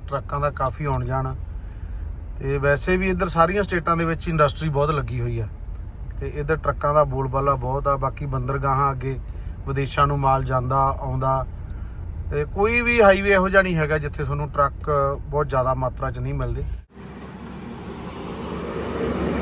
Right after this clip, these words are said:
ਪਿਆਰਿਓ, ਮਸਲਾ ਇਹ ਬਣਿਆ ਖੜਾ ਕਿ ਕਾਫੀ ਲੇਟ ਆ, ਸੜਕ ਦਾ ਵੀ ਕੰਮ ਚੱਲ ਰਿਹਾ। ਆਪਦੀ, ਆਪਦੇ ਨਾਲ ਕੀਤੀ ਹੋਈ ਕਮਿਟਮੈਂਟ ਨੂੰ ਅਸੀਂ ਤੋੜਿਆ।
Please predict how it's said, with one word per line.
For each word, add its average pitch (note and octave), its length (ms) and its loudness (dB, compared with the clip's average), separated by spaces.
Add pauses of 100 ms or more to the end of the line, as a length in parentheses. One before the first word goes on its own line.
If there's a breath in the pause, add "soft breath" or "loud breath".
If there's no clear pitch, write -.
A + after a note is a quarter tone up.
(240)
ਪਿਆਰਿਓ, A#3 800 10 (680)
ਮਸਲਾ G3+ 440 2
ਇਹ A#3+ 140 2
ਬਣਿਆ G#3 340 0
ਖੜਾ A3+ 380 4
ਕਿ A3+ 140 -6 (760)
ਕਾਫੀ G#3+ 360 2
ਲੇਟ G3 320 2
ਆ, A3 260 6 (760)
ਸੜਕ G3 300 0
ਦਾ A3+ 140 6
ਵੀ A#3 100 -2
ਕੰਮ G#3+ 280 4
ਚੱਲ G3 260 2
ਰਿਹਾ। F3+ 380 4 (1400)
ਆਪਦੀ, G#3 500 6
ਆਪਦੇ G#3+ 360 8
ਨਾਲ A#3 200 2
ਕੀਤੀ G#3 340 -12
ਹੋਈ A#3 160 0
ਕਮਿਟਮੈਂਟ A3 640 -2
ਨੂੰ A3+ 220 -2
ਅਸੀਂ G3+ 160 -6 (100)
ਤੋੜਿਆ। F3+ 500 2